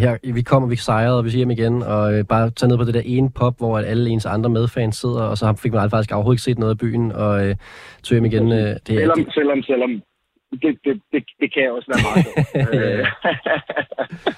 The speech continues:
Speaker 2: <laughs> men, øh, men jo, vi, vi, vi, vi synes næsten, at, øh, at, at vi skylder, vi skylder sgu også lige, øh, os selv, når man nu har taget på en tur, at man... Øh,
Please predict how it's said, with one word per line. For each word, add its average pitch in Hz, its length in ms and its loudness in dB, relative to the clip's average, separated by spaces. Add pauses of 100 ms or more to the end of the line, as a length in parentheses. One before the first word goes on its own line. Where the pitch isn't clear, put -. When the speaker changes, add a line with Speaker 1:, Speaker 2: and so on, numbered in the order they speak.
(840)
Speaker 2:
<laughs> 127 60 0
men, 113 140 2
øh, 107 200 0
men 113 140 0
jo, 117 140 0 (140)
vi, 139 60 2 (120)
vi, 135 60 2 (140)
vi, 135 80 0
vi 131 120 -6
synes 156 380 -2
næsten, 113 340 -2
at, 95 280 -4
øh, 92 280 -4
at, 95 80 -6 (140)
at 101 100 -10
vi 107 60 -6
skylder, 117 380 0
vi 113 80 -2
skylder 123 280 0
sgu 110 140 -2
også 107 180 -2
lige, 107 300 0
øh, 98 220 0
os - 120 -6
selv, 107 180 0
når 95 80 -4
man 98 100 -8
nu 95 80 -6
har 98 180 0
taget 90 160 -2
på 101 60 -2
en 95 140 -6
tur, 101 140 -2
at 92 120 -4
man... 92 220 -4
Øh, 90 140 0